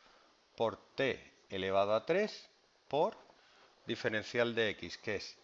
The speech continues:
diferencial de t partido dos x.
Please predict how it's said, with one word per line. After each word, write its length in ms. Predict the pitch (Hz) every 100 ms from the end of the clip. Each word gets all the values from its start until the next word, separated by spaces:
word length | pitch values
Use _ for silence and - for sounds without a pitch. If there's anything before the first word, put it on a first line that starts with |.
| - - _ _
diferencial 840 | 107 117 - 107 101 95 107 101 95
de 120 | 107
t 320 | - 170 233 - _ _
partido 680 | - 104 - - 147 170 220 - _
dos 320 | 101 110 -
x. 460 | 73 - - -